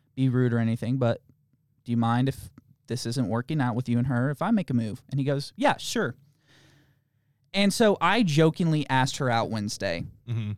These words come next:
Speaker 1: We went out on Thursday.
Speaker 2: Hey.
Speaker 1: And
Speaker 2: <laughs> Your boy got laid on Friday.
Speaker 1: <laughs> Nope.
Speaker 2: Oh.
Speaker 1: So apparently
Speaker 2: Why was I so disappointed? <laughs>
Speaker 1: um, the date was all right.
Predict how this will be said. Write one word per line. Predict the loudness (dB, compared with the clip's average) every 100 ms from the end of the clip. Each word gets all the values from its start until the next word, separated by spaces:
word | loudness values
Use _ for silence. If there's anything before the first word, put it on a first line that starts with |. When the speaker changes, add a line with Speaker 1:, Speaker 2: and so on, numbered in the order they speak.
| -10 -4
Speaker 1:
We | 2 4
went | 4 4 2
out | 2 0
on | 0
Thursday. | 0 -2 -6 -8 -8 -8 -10 _
Speaker 2:
Hey. | -18 -14 -12 -12 -14 -16 -20 -20 -10 -2
Speaker 1:
And | 2 4 4 6
Speaker 2:
<laughs> | 6
Your | 6 4
boy | 2 2
got | 2 0 -2
laid | -4 -2 0 0 0 0 0
on | 0 0 -4
Friday. | -2 0 0 0 -2 -2 -2
Speaker 1:
<laughs> | 0 -2 -4 -6 -6 -8 -16 -10
Nope. | -6 0 0 -2 _ -14
Speaker 2:
Oh. | -10 -10 -12 _ -6
Speaker 1:
So | 2 4
apparently | 4 4 4 2 0 -2 -16 _ _ _ _ _ _ _ _ _
Speaker 2:
Why | -16
was | -14 -10
I | -12
so | -10 -12
disappointed? | -12 -12 -12 -10 -6 -4
<laughs> | -4 -6 -6 4 4 4 -2 -4 -6 -8 -14 -10 -10 -10 -4
Speaker 1:
um, | 2 4 4 2
the | -2
date | 0 2
was | 2 2
all | 0 -2
right. | -6 -10